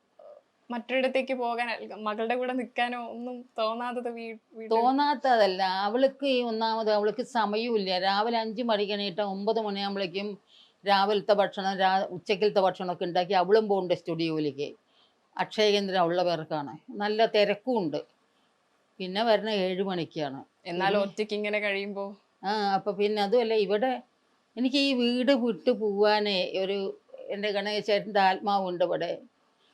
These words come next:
Speaker 2: അപ്പൊ അത് വിട്ടു പോവാനൊരു മനസ്സ് വരുന്നില്ല എനിക്ക്.
Speaker 1: ഓർമ്മകൾ ഒരുപാടുണ്ട് ഇവിടെ.
Speaker 2: ഓർമ്മകൾ, ഓർമ്മകൾ ഇവിടെ തന്നെ ഉണ്ട്.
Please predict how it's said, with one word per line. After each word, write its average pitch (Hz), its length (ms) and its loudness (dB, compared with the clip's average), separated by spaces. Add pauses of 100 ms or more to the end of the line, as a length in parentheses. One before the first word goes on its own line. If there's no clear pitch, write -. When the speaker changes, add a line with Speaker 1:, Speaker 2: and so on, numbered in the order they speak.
(400)
Speaker 2:
അപ്പൊ - 160 -10
അത് 175 400 -4 (260)
വിട്ടു - 260 -8
പോവാനൊരു 190 540 -4
മനസ്സ് 180 500 -8
വരുന്നില്ല 160 560 -2
എനിക്ക്. 160 360 -12 (160)
Speaker 1:
ഓർമ്മകൾ 220 480 2
ഒരുപാടുണ്ട് 175 500 -2
ഇവിടെ. 147 220 -12
Speaker 2:
ഓർമ്മകൾ, 196 560 0 (140)
ഓർമ്മകൾ 233 540 4
ഇവിടെ 196 240 6 (100)
തന്നെ 190 220 -4
ഉണ്ട്. 165 280 -4